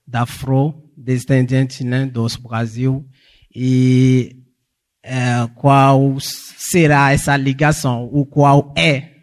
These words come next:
na verdade, a ligação que nós temos. E foi um prazer conhecer ela e ouvir, é, muitas coisas. Além disso, fui lá na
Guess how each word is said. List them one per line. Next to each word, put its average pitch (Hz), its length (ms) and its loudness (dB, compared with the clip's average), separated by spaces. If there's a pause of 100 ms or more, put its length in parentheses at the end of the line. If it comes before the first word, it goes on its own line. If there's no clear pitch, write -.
(140)
na 113 140 -14
verdade, 110 680 -8
a 143 140 -6
ligação 117 460 -4
que 120 240 -10 (120)
nós 143 300 2
temos. 127 600 -4 (1120)
E 147 240 2
foi 170 240 2
um 180 60 4
prazer 147 480 2
conhecer 135 600 0
ela 127 280 0
e 127 280 0
ouvir, 131 680 0
é, 123 320 -6
muitas 131 420 -2
coisas. 127 800 -2 (800)
Além 139 280 0
disso, 143 300 0
fui 151 400 2
lá 139 480 2 (840)
na 113 580 -4